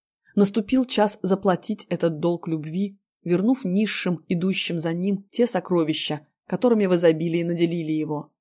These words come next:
В глубоком смирении преклонил колени маг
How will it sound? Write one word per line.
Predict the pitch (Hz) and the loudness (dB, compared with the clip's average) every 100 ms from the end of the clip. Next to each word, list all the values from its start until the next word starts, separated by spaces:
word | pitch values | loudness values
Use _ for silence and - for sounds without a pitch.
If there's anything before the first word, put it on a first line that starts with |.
| _ _ _ _ _ - | _ _ _ _ _ -8
В | |
глубоком | 165 190 226 254 226 | 0 2 4 2 0
смирении | - 202 202 214 202 196 | 2 0 2 2 2 0
преклонил | 185 - 175 180 175 | 0 0 0 0 0
колени | 175 165 185 196 175 | 0 0 2 0 0
маг | 165 185 196 | -2 -4 -6